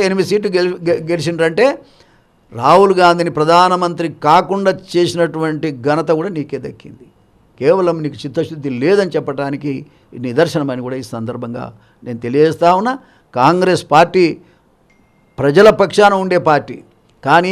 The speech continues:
వాళ్ళ పెత్తందారుల పక్షాన రేవంత్ రెడ్డి గారు నిలబడటం వల్ల ఎంటైర్ కాంగ్రెస్ పార్టీకే నష్టం వచ్చింది. ఇవాళ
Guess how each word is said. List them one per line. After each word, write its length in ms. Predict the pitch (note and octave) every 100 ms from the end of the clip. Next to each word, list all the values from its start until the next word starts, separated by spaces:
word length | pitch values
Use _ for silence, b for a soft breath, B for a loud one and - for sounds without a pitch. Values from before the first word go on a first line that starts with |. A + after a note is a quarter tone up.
| F3+
వాళ్ళ 120 | E3 D3+
పెత్తందారుల 560 | D3+ E3 G3 F#3+ F#3 E3
పక్షాన 420 | D#3+ - E3+ F#3+ E3+
రేవంత్ 320 | D3 F3 F3 D#3+
రెడ్డి 160 | D#3 D3+ D#3
గారు 200 | D3 C3+ b b -
నిలబడటం 540 | C3+ E3+ F3 F3 E3 D#3
వల్ల 140 | D3+ G#3 A#3 b b b b - C#3+
ఎంటైర్ 440 | F3 G#3+ G#3+ A#3 A3+
కాంగ్రెస్ 380 | F3+ G3+ G#3 - F#3+
పార్టీకే 380 | F#3+ F#3+ E3+ A#3 G#3
నష్టం 260 | D#3 - G3+
వచ్చింది. 260 | - C#3+ -
ఇవాళ 160 | A2